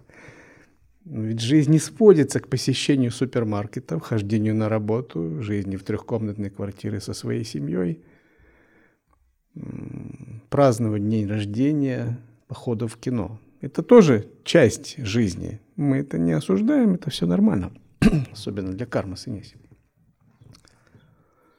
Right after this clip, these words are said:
Но жизнь ведь шире, гораздо шире. Вот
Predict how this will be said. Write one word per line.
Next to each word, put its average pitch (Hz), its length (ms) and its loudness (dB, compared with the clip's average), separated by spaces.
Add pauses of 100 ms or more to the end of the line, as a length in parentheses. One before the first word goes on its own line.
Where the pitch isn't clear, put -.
(880)
Но 123 180 -8
жизнь 143 360 -6
ведь 135 140 -12
шире, 220 360 -2
гораздо 120 540 -4
шире. 104 380 -10 (1160)
Вот - 380 -20